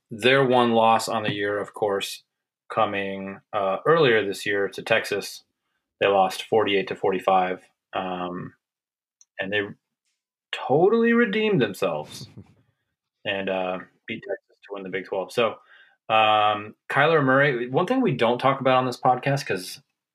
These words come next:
I don't know, I don't, I think it's kinda fucking stupid, is the Heisman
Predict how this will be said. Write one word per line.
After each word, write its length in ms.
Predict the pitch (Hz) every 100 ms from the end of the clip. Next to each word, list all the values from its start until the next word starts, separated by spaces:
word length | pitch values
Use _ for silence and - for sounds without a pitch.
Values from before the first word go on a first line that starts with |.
| -
I 100 | 104
don't 100 | 95
know, 200 | 82 80 _
I 60 | 117
don't, 260 | 151 127 - _ 110
I 140 | 110
think 140 | 160
it's 80 | 170
kinda 180 | 135 101
fucking 300 | - 95 92
stupid, 400 | - 90 - - -
is 160 | 113
the 260 | 107 107 95
Heisman 500 | - 107 110 127 135